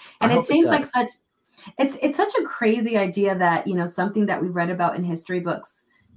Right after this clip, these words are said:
Speaker 2: in school, right? The secession of the South and the Confederacy. And, like, that now it's a conversation, except we just call it national divorce, where, like, people are actually having conversations, like, y-, and, and, you know, you'll scroll on your social media and you'll see, like, these little surveys pop up. "Do you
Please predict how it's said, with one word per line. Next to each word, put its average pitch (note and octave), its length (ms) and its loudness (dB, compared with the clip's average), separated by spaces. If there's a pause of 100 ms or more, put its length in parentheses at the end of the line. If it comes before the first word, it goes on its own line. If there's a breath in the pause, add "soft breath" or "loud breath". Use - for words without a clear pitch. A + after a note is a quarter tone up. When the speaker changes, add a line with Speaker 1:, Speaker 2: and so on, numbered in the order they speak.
Speaker 2:
in F3 120 0
school, F3 480 0
right? F3+ 260 -2
The F3+ 100 -10
secession F3 760 -2
of E3 100 -6
the C#3 100 -10
South F3 560 2
and - 120 -12
the - 60 -18
Confederacy. E3+ 960 -4 (360 loud breath)
And, G3 460 -2
like, F#3+ 240 -6
that G3 220 -2
now G3 260 0
it's G#3+ 160 0
a G#3 60 -4
conversation, F3+ 720 -4
except E3 260 -6
we F#3 100 -6
just F3 180 -10
call F3 200 0
it - 100 -6
national E3+ 440 -2
divorce, D#3 580 -2 (300 soft breath)
where, F3+ 220 -2
like, F3 200 -4
people B3+ 360 -6
are F#3 120 0
actually F3+ 340 -2
having E3+ 220 0
conversations, E3 540 -6
like, D#3+ 180 -6 (360 soft breath)
y-, G#3+ 160 -6
and, G3 200 -4
and, F#3+ 160 -2
you G3 60 -2
know, F3+ 80 2
you'll F3 220 2
scroll G#3+ 320 2
on G3 100 0
your F3+ 80 0
social F3 420 -2
media F3 260 2
and D#3+ 80 2
you'll E3 100 -4
see, - 180 -4
like, E3+ 220 -2
these E3 180 -2
little E3+ 180 -2
surveys D#3+ 400 -6
pop D#3 200 -6
up. - 160 -8
"Do D4 100 -6
you G#4+ 240 -2